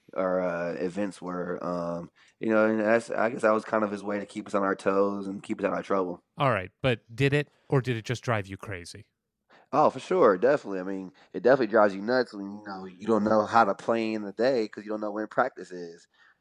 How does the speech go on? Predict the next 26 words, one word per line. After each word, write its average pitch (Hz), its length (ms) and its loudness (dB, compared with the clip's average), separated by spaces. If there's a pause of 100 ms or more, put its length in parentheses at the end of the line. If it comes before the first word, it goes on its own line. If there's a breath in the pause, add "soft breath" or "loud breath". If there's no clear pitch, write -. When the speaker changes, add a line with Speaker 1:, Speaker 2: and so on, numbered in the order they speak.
(140)
Speaker 1:
And 92 160 -12
when 104 200 -2
it's 104 120 -8
not, 127 160 0
it 113 180 -4
wasn't 127 200 -4
like 113 240 -2
our 107 100 2
practice 110 440 -4
were 98 120 -8
just 98 140 -8
little 95 280 -6
light 98 220 -8
practices. - 560 -16
You - 80 -20
know, - 120 -20
we're - 160 -16
going 98 80 -10
for - 100 -6
three 98 260 2
hours 101 440 8
and 160 60 -10
we're 175 60 -8
going 92 240 -2
super 110 460 -2
hard. 95 480 2